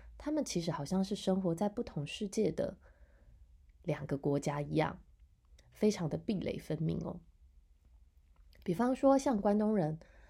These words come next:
他们在价格的这个方面呢，通常他们是不会杀价的。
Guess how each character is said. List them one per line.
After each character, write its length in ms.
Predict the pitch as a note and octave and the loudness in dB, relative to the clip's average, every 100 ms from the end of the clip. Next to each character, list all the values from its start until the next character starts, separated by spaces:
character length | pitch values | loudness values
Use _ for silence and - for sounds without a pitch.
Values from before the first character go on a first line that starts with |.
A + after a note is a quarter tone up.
| - | -18
他 160 | - A#3+ | -6 0
们 420 | A#3 G3 D#3 D#3+ - | 4 4 2 -2 -4
在 180 | G#3+ G3 | 0 0
价 320 | - D#4 B3+ | 0 0 0
格 220 | D#3+ D3 | 0 -2
的 100 | D3+ | -4
这 160 | C#3 F#3+ | -2 0
个 120 | D#3+ | 0
方 260 | - D#3 E3 | -2 -4 0
面 260 | G#3 D#3 | 2 2
呢， 280 | D3 D3 E3 - - - - | 0 -4 -6 -12 -20 -20 -10
通 240 | - B3 | 0 2
常 240 | B3+ C#3 C3 | 2 -4 -6
他 140 | - | 2
们 100 | F#3+ | 2
是 140 | E3 G#3 | 2 0
不 120 | D#3 | 0
会 140 | D#3+ | 2
杀 260 | F#3+ - D#3 | 2 0 -4
价 280 | D#3+ F#3+ D#3+ | -2 -2 -2
的。 200 | - | -6